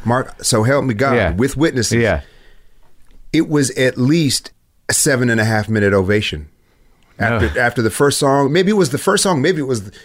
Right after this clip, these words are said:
Speaker 1: it was getting close to the end, but
Speaker 2: Yeah.
Speaker 1: after one of Charlie's solos,
Speaker 2: Yeah.
Speaker 1: song ended, and people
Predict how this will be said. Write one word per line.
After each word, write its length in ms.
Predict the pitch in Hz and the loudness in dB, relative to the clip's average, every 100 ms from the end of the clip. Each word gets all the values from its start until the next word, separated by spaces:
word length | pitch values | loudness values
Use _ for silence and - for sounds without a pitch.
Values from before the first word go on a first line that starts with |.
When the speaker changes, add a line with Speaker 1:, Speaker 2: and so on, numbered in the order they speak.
| - | -20
Speaker 1:
it 160 | - 175 | -14 -6
was 200 | 143 - _ 156 | -6 -6 _ -6
getting 220 | 151 127 | -4 -2
close 180 | 151 147 | -2 0
to 100 | 147 | 0
the 140 | 135 | 0
end, 160 | 143 117 | 0 0
but 100 | 120 | 0
Speaker 2:
Yeah. 100 | 117 | 2
Speaker 1:
after 160 | 113 127 | 2 2
one 140 | 135 | 2
of 80 | 160 | 0
Charlie's 420 | - 160 151 139 | 0 2 2 2
solos, 380 | - 143 113 95 | 2 4 4 4
Speaker 2:
Yeah. 260 | 113 98 80 - _ _ - - | 2 0 -2 -8 _ _ -18 -8
Speaker 1:
song 340 | - 127 131 | -2 0 2
ended, 220 | 127 107 92 - - - - _ | 0 -2 -4 -14 -20 -20 -20 _
and 260 | - 110 - | -6 -6 -4
people 540 | - 151 - 165 170 | -2 -2 0 0 0